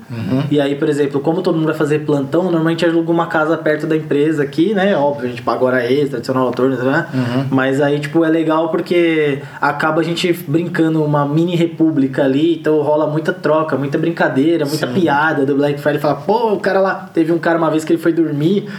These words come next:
Speaker 2: aí ele botou o cobertor na cabeça, ele parecia uma banana deitada assim no sofá. <laughs> Aí tirou foto, publicou lá, ó, o cara dormindo.
Speaker 1: É,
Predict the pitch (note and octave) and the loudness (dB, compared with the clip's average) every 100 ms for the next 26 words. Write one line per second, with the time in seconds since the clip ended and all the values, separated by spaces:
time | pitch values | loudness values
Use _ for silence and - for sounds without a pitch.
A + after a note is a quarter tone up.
0 | - - C#3 D3+ E3 F3 E3 D#3+ D#3+ F3+ | -14 -4 0 2 2 2 2 0 0 0
1 | F3 E3+ D#3+ E3+ E3 E3+ E3+ D3 D#3 E3+ | 0 0 0 2 0 2 0 0 0 0
2 | F3 F3 E3+ F#3 F3+ G3 D#3 D#3+ D3 C#3 | -2 0 0 0 2 0 2 0 0 0
3 | C3+ D#3 D#3 F3+ - G3+ A#3+ A#3 A3 G#3 | 0 0 0 0 -2 -2 0 -2 -2 0
4 | B3 C4 - A#3+ - B3 - G#3+ - E4+ | 0 0 -2 -4 -2 -4 -2 -4 -2 -4
5 | E3+ A3 G#3 G3 F#3+ F3 D3+ D#3+ F#3 D#3+ | -2 -2 -2 0 0 2 2 2 2 0
6 | D#3+ D3 D#3+ F3 D#3+ D3+ E3+ E3 C#3+ E3+ | -2 0 0 0 0 0 0 2 0 0
7 | E3 G#3+ A#3+ A#3+ A3 G#3+ G#3 G#3 G3 A3+ | 0 0 0 0 0 0 0 0 0 0
8 | A#3 A3+ G#3+ - C3+ | 2 0 2 0 2